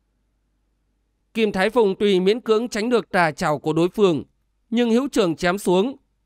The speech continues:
thế chẳng còn cách nào tránh được. Song thủ cũng không kịp biến thế chống đỡ, đành nhìn trường đối phương chém xuống.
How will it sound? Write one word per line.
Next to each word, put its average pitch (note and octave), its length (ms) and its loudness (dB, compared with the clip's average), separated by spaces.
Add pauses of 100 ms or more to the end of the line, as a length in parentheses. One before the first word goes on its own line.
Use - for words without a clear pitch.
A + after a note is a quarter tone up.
(140)
thế G#3+ 320 0
chẳng F3 200 -4
còn F3 220 -2
cách A#3 160 -6
nào F3 180 -2
tránh E3+ 240 -6
được. G3 220 0 (1040)
Song G#3+ 240 -4
thủ F3+ 340 0
cũng B3 200 0
không A#3 200 0
kịp F#3+ 220 0
biến G3 260 0
thế G3 180 0
chống F#3+ 240 -2
đỡ, G3+ 300 2 (380)
đành G3+ 200 0
nhìn G3+ 220 2
trường E3+ 300 0
đối F3+ 160 2
phương F#3 280 0
chém E3+ 240 -4
xuống. F#3 340 2